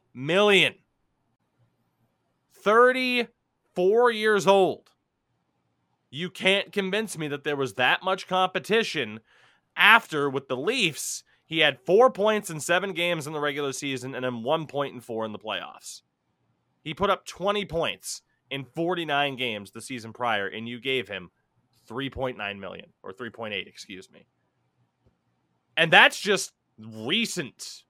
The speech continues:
memory. That has nothing to do with some of the other contracts that had been, uh, brought in at the time. Um, dare I say in here, let, let me just make sure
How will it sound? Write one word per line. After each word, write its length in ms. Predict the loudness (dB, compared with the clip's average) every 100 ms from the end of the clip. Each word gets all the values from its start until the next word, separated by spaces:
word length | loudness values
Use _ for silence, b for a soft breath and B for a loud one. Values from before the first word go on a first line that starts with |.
| _
memory. 640 | -8 -8 -8 -8 -8 -8 -12 _ _ _ _ _
That 160 | 0 2
has 200 | 0 0
nothing 260 | -2 -4
to 60 | -6
do 160 | -4 -6
with 120 | -4
some 140 | -6
of 60 | -4
the 80 | -4
other 140 | -4
contracts 760 | -6 -6 -6 -6 -4 -4 -4 -8
that 160 | -6
had 220 | -6 -8
been, 320 | -4 -6 -6 -14 b b b
uh, 180 | -10 -8
brought 420 | -10 -8 -6 -6 -8
in 360 | -12 -12 -14 -20 _ _ _ _
at 220 | -12 -12 -14
the 60 |
time. 560 | -2 2 4 4 0 -8 _ _ _ _ -8
Um, 500 | -4 -4 -4 -10 -18 _ -20 -6
dare 360 | 0 2 4
I 300 | 2 2 0 -2
say 400 | -4 -4 -2 -4
in 80 |
here, 220 | -6 -8 -4
let, 280 | -2 -2
let 220 | -2 -2 -2
me 180 | -8
just 280 | -6 -8 -6
make 260 | -6 -6 -8
sure 560 | -6 -4 -4 -4 -6